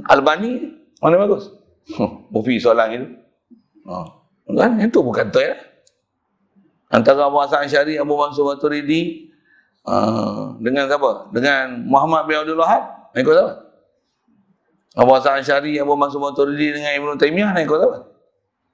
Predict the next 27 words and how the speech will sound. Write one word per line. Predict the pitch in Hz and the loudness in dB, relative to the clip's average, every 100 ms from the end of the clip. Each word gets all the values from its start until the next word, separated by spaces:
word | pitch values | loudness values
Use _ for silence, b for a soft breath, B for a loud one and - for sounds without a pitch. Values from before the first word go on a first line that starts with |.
| _ _ _ _ _ _ _ _ - | _ _ _ _ _ _ _ _ 2
Sama | 131 139 | 4 4
Yusuf | 139 139 | 0 -2
Qaradawi, | 117 139 139 131 113 | 0 0 0 0 -2
nak | 110 127 | -2 0
ikut | 131 | 2
siapa? | 147 202 190 - _ _ _ _ | 2 0 -4 -12 _ _ _ _
Yusuf | 120 135 127 | 0 2 4
Qaradawi | 135 147 175 185 | 2 2 0 -2
dengan | 160 151 | -2 -2
Imam | 139 135 | -2 0
Syafi'i, | 139 143 147 143 | 0 0 -6 -6
Hanafi, | 131 131 135 | -6 -4 -4
Maliki, | 127 127 - | -2 -4 -2
Hambali, | 123 123 117 107 | 0 2 0 -2
nak | 117 | -2
ikut | 131 147 | 2 2
siapa? | 165 - - _ _ _ _ _ _ _ _ _ _ | 2 -4 -18 _ _ _ _ _ _ _ _ _ _
Tambah | - 117 135 143 143 | 2 4 2 0 -2
ikut | 135 143 | -2 0
Azam | 131 135 139 | 2 2 0
Alani | 131 131 135 131 127 | -2 -4 -6 -6 -6
punya. | 113 - 175 - - _ _ _ _ - | -6 -6 -10 -10 -20 _ _ _ _ 0
Ha, | 104 107 | 2 4
Imam | 135 | 0
Syafi'i | 135 139 160 190 180 170 | 0 0 0 -4 -4 -2
dengan, | 139 143 143 135 143 143 _ _ _ _ _ | -2 -2 -4 -8 -14 -16 _ _ _ _ _
ha, | 110 - | 4 6